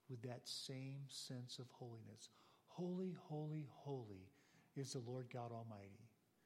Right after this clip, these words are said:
Hebrews ten ten, "By the will of God, you have been declared holy for all time."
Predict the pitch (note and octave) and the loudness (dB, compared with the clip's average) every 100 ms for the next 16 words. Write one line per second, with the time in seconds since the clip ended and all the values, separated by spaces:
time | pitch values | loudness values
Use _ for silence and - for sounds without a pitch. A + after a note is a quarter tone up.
0 | - - - D#3 D3+ D#3+ - D#3+ D#3 - | -20 -20 2 4 6 6 6 4 4 2
1 | D3 A2+ G#2 C3+ C#3 C#3 C#3 D#3 E3+ D3+ | 0 0 0 0 2 4 4 4 2 2
2 | C#3 B2+ A#2 C#3 D3 C#3 D#3 D3+ - D#3 | 0 0 0 0 0 2 0 0 -4 -2
3 | D3 D3 C3+ - D#3+ F3 D#3+ A2 F#2 G2 | 0 -2 -4 -6 -2 0 0 -2 -8 -12
4 | - - - _ - - C3 C3 C3 - | -18 -20 -20 _ -10 -2 0 0 -2 -4
5 | B2+ A2 G#2 | -8 -8 -10